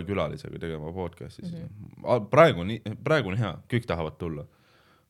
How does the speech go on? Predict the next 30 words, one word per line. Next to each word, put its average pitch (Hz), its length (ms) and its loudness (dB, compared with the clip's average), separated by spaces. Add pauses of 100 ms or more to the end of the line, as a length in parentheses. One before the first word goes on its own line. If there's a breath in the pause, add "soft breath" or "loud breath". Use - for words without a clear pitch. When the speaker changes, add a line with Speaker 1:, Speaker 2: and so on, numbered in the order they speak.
Speaker 2:
Aa, 185 100 -4
sa 175 100 0
Speaker 1:
Aa. 170 60 0
Speaker 2:
nagu, 170 340 -4
kes 190 180 -6
sul 175 140 -8
kõik 175 160 -8
siis, - 300 -14
äh, - 720 -12
sul 190 180 -8
ongi 175 280 -4
kogu 165 260 -6
see 165 120 -10
kontseptsioon 165 540 -6
on 160 100 -10
see, 170 100 -8
et 156 80 -12
sa 170 80 -8
oled 160 140 -4
ise 170 180 -8 (100)
nagu 160 320 -12
üksinda 175 400 -8
ja 156 60 -10
siis 160 160 -12
alati 151 320 -10
on 147 40 -12
mingi 151 200 -10
külaline 151 360 -8
Speaker 1:
Jaa, 92 140 4
Speaker 2:
või? 80 100 -6